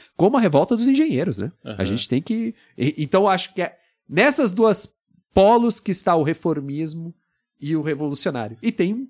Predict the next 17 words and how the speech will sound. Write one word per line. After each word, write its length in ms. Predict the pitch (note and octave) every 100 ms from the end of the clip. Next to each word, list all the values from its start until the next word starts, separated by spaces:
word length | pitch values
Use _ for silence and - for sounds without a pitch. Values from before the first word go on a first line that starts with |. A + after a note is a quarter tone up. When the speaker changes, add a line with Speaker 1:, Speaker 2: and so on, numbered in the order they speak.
| -
Speaker 1:
um 140 | C#4
grande 320 | B3 F#3+ G3+
espaço 460 | B3 - C#3 C#3+ G3+
aí 160 | C#3 A#2+ _
entre 260 | D#3 D3+ D#3+
os 120 | F#3+
dois, 280 | B2+ A#2 F#2
né? 180 | G#2+ D3+
Speaker 2:
Já 160 | - C3+
que 120 | D3+
a 20 |
gente 220 | D3 D#3+ D3+
abriu 320 | B2 C#3 C#3+
o 20 |
precedente 600 | B2+ B2+ B2+ A2 B2+ C3
na 80 | B2+
semana 580 | - A#2 A2+ A2 G#2